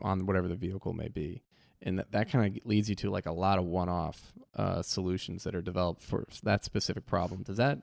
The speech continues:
impact, uh, Symbiote and how you guys a-, attack the problem?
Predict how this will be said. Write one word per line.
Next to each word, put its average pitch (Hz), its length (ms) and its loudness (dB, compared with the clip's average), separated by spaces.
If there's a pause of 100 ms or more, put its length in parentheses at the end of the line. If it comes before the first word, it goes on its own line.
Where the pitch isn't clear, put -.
(180)
impact, 131 640 0 (760)
uh, 98 960 4 (180)
Symbiote 110 480 6
and 95 140 0
how 95 160 0
you 104 160 2
guys 101 240 0
a-, 90 120 -4
attack 92 380 -4
the - 80 -4
problem? 135 520 4